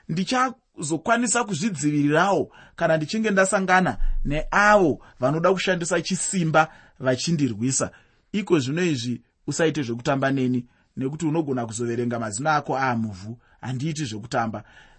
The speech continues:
nekuti zvandaitarisira nguva yacho yakakwana. Iye zvino ndasimbawo, ndaakunyatsonzwa kuti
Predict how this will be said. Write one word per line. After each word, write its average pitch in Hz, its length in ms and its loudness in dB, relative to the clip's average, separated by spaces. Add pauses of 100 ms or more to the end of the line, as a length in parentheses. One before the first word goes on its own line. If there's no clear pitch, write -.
nekuti 143 400 -4
zvandaitarisira 190 1400 2 (380)
nguva 165 240 6
yacho 147 320 4
yakakwana. 104 800 -6 (340)
Iye 175 180 6
zvino 139 240 -2
ndasimbawo, 135 880 2 (280)
ndaakunyatsonzwa 123 880 0
kuti 147 340 -6